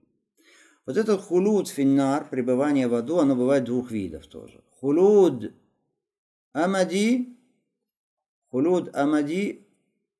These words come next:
то есть, э, на срок, пребывание на срок. Э, этим Аллах Субхану ва Тааля грозит кому?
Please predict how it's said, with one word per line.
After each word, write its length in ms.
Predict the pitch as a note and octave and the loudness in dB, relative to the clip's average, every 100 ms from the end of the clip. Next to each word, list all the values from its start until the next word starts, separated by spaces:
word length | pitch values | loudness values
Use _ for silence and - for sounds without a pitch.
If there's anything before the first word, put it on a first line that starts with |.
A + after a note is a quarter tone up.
| _ _ _ _ _ _ _ - | _ _ _ _ _ _ _ 0
то 120 | C3+ | 2
есть, 300 | B2+ - - | 0 -4 -2
э, 260 | B2 A2+ - | 0 0 -2
на 180 | C3+ | -4
срок, 520 | C3 D#3 B2+ - - - _ _ _ | 0 4 4 2 -10 -20 _ _ _
пребывание 600 | - A#2+ B2 C#3 D3 C3 | -12 -4 0 0 2 2
на 120 | B2 A#2 | 2 0
срок. 500 | - C#3 F3+ G3+ - _ _ _ _ _ - | -2 0 0 0 -14 _ _ _ _ _ -12
Э, 260 | - C3 | -6 -2
этим 300 | C3 G3 E3+ | 0 0 0
Аллах 200 | D#3 D#3+ | 0 0
Субхану 400 | D#3 - D3 D3 | -2 -6 -2 0
ва 60 | C#3 | 0
Тааля 260 | D3+ D#3 | 0 -2
грозит 440 | C3 C3 B2 D3 - | 0 -2 -2 -4 -6
кому? 380 | A#2+ B2 C#3+ | -6 -4 -6